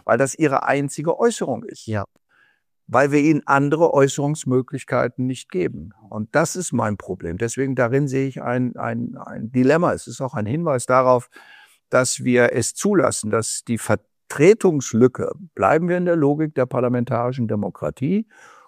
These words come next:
Speaker 1: und der Parteien, die, die das Spektrum der gesamten Gesellschaft abdecken sollen, dann sollen sie offensichtlich auch den antidemokratischen Teil abdecken.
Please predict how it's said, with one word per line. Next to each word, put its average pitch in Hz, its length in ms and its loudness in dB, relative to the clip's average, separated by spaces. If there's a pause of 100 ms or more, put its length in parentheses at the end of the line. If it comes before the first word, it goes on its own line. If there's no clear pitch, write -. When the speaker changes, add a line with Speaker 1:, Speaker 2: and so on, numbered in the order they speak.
(100)
Speaker 1:
und 113 180 -2
der 120 80 4
Parteien, 139 760 0
die, 135 160 -2
die 135 480 0
das 127 180 2
Spektrum 156 720 0
der 131 140 0
gesamten 120 420 0
Gesellschaft 123 560 -2
abdecken - 520 -8
sollen, 71 260 -12 (540)
dann 143 260 6
sollen 120 480 6
sie 156 240 -2
offensichtlich 143 840 -2
auch 117 220 0
den 123 260 -4
antidemokratischen 117 1080 -2
Teil 160 240 -4
abdecken. - 480 -14